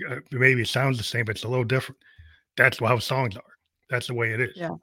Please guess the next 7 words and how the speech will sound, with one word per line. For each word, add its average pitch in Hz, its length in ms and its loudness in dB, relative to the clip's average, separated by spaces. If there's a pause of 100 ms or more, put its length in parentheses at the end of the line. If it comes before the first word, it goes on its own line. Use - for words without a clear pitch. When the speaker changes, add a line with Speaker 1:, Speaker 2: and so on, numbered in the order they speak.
(640)
Speaker 1:
There's 120 160 -4
nothing 120 200 -4
wrong 120 240 2
with 90 120 -14
it. - 100 -20 (840)
<laughs> - 200 0
Speaker 2:
Yeah. 175 180 -4